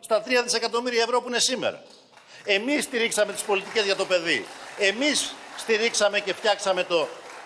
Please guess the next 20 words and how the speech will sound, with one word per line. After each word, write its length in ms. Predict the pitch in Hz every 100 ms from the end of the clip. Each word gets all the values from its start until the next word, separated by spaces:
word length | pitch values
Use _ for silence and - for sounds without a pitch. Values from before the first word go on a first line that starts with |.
| -
κοινωνικό 440 | 208 202 190 214 208
εισόδημα 360 | - 208 202
αλληλεγγύης 580 | 190 180 180 165 220 185
για 140 | 170
πάνω 260 | 175 226 208
από 100 | 196
επτακόσιες 460 | 165 180 190 175 -
χιλιάδες 300 | 170 160 151
συμπολίτες 500 | 147 135 123 101 82
μας. 160 | 82
Δεν 180 | 185 247
υπήρχε. 460 | 233 - 151 - - _ _ _ _ _ _ _
Τα 120 | 214
προγράμματα 540 | 208 202 240 247 247 233
για 120 | 220
την 140 | 220
ανάσχεση 360 | 220 247 226 233
της 80 | 214
ανθρωπιστικής 480 | 220 226 - 240 -
κρίσης, 640 | 254 247 - - - -